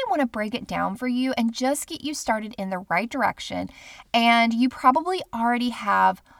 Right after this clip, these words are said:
all five of these documents or these papers already scattered throughout your house, maybe in a filing cabinet or in your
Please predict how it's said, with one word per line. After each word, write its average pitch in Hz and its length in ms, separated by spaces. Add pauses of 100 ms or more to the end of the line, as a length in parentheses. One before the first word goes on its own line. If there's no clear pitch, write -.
(160)
all 254 600
five 220 680
of 185 220
these 175 380 (180)
documents 262 720 (140)
or 180 480
these 175 240
papers 254 520 (380)
already 302 560 (220)
scattered 233 520
throughout 202 280
your 196 120
house, 233 400
maybe 196 240
in 180 360 (160)
a 208 60
filing 277 420
cabinet 220 640
or 180 240
in 190 380 (320)
your 190 680